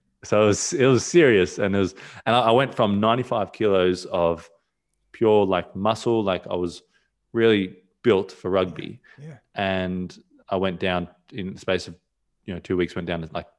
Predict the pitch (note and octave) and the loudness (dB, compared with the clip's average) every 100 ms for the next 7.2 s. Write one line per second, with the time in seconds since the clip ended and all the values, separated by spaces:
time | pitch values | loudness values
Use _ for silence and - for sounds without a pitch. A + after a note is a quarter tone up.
0 | _ - F#2+ E2+ E2+ E2 - E2 D#2+ - | _ -10 -8 -6 -8 -12 -12 -14 -12 -6
1 | E2+ D#2 D#2 - _ _ _ _ - F2 | -4 -4 -6 -12 _ _ _ _ -10 -8
2 | E2 F2 - _ F#2 - G2 E2+ D#2 E2 | -8 -10 -16 _ -12 -6 -2 -2 0 -2
3 | D#2 - - _ _ _ F2 E2+ E2 D#2+ | -4 -12 -18 _ _ _ -8 -6 -8 -14
4 | - _ _ _ _ _ _ _ _ _ | -20 _ _ _ _ _ _ _ _ _
5 | - A#2 - G2+ F#2+ F2+ F2 E2 - - | 0 0 2 2 2 0 -2 -2 -6 -6
6 | - - - - F#2 G2 B2 F3 - - | -6 -6 -14 -4 0 2 2 2 0 0
7 | D#3+ - | -2 2